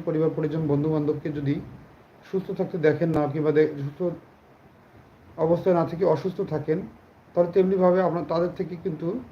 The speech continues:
বিভিন্ন প্রকার জীবাণু আপনার দেহেও ছড়িয়ে পড়তে পারে, আপনি অসুস্থ হতে পারেন। শুধু ব্যক্তিগত সহযোগিতা কিংবা ব্যক্তিগত স্বার্থ নয়, নিজেকে সুস্থ এবং নিজেকে ভালো দেখতে চাইলে আপনার পরিবার, পরিজন, আত্মীয় স্বজন, আপনার পাশাপাশি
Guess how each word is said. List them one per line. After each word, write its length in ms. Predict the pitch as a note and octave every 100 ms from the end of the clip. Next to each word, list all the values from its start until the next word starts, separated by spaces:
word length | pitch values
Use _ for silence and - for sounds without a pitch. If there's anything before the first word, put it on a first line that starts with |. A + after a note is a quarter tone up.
| - - - -
বিভিন্ন 320 | D3 E3 F3
প্রকার 260 | E3 E3+ D3+
জীবাণু 500 | D#3 D3+ E3 F3 F#3 - - - - - - -
আপনার 260 | D3 D#3+ D3+
দেহেও 200 | E3+ G3+
ছড়িয়ে 260 | F3 D#3 D3
পড়তে 220 | C#3+ D3+
পারে, 140 | D#3+
আপনি 200 | D#3+ D#3
অসুস্থ 360 | D#3 C#3 C#3 D3+
হতে 140 | C3+
পারেন। 220 | C3+ B2+ A#2+ - - - - - - -
শুধু 320 | G3 G3 G3 - -
ব্যক্তিগত 760 | D#3 E3 - F3 E3+ F3 F3+ F#3 - - - - - -
সহযোগিতা 420 | D#3 D#3+ E3+ F3
কিংবা 200 | D#3+ E3
ব্যক্তিগত 460 | D#3 D#3 E3+ E3 D3
স্বার্থ 340 | C#3 D3+ C#3+
নয়, 220 | D#3 D3 - - - - - _ D#3
নিজেকে 300 | D3+ E3+ F#3+
সুস্থ 340 | - F#3 G#3+
এবং 200 | G#3 F3+
নিজেকে 300 | E3+ D#3 D#3+
ভালো 220 | C#3+ D#3
দেখতে 240 | D#3 D3 E3+
চাইলে 260 | F3 F3
আপনার 240 | E3+ D#3+ C#3+ C#3 - _ - -
পরিবার, 280 | F3 E3+ E3+ E3+
পরিজন, 280 | D#3 D#3
আত্মীয় 320 | D#3 C#3 D#3 D3+
স্বজন, 220 | D3+ D3+
আপনার 180 | C#3+ C#3+
পাশাপাশি 380 | D3 E3 E3